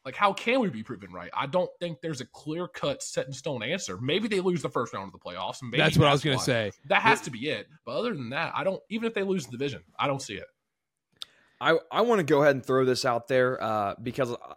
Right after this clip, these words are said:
Speaker 3: a lot of times I think things and I don't say them and they happen and I end up kicking myself in the butt. Uh, I think it is very possible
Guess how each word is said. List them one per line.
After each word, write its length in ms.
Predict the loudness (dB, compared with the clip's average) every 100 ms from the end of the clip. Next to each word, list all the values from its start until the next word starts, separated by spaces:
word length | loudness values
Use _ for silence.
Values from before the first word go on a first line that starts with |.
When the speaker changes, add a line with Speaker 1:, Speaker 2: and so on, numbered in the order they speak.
| -2
Speaker 3:
a 40 |
lot 200 | 2 4
of 80 | 2
times 240 | 0 0 -2
I 100 | -4
think 300 | -4 -4 -4
things 380 | -4 -2 -2
and 100 | -2
I 20 | -2
don't 180 | -2
say 260 | -4 0 2
them 220 | 2 0
and 160 | -2 -2
they 120 | -2
happen 560 | 0 0 0 -2 -6 -8
and 100 | -8
I 140 | -6
end 140 | -6 -10
up 100 | -12
kicking 240 | -14 -8
myself 420 | -8 -6 -6 -6
in 60 | -8
the 80 | -6
butt. 380 | 0 2 0 _ _ _ _ _ _
Uh, 400 | 0 2 4 2 0 _ _ _ _ _ _
I 140 | 4 4
think 200 | 4 2
it 120 | 2
is 100 | 0
very 280 | 0 2 2
possible 680 | 0 0 -2 -4 -2 -2